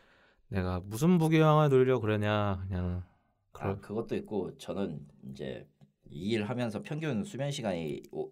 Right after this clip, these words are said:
Speaker 2: 새벽 네 시부터 자는 거라서.
Speaker 1: 아, 어찌 됐든.
Speaker 2: 안 맞아요, 안 맞아.
Speaker 1: 일단 첫 번째 게임은 이제 페어 게임이라는 피브이피 온라인 하이스트 에프피에스 게임으로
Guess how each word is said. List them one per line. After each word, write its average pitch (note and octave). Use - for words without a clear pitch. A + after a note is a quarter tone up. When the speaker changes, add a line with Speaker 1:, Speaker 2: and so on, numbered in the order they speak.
Speaker 2:
새벽 D3+
네 F#2
시부터 A#2+
자는 E2
거라서. C#2+
Speaker 1:
아, F2+
어찌 C3
됐든. A2
Speaker 2:
안 E3+
맞아요, D#2+
안 G2+
맞아. -
Speaker 1:
일단 F3
첫 G#3
번째 B3
게임은 G3+
이제 B2
페어 D#3+
게임이라는 G2
피브이피 C3
온라인 G2
하이스트 A2+
에프피에스 -
게임으로 F#2+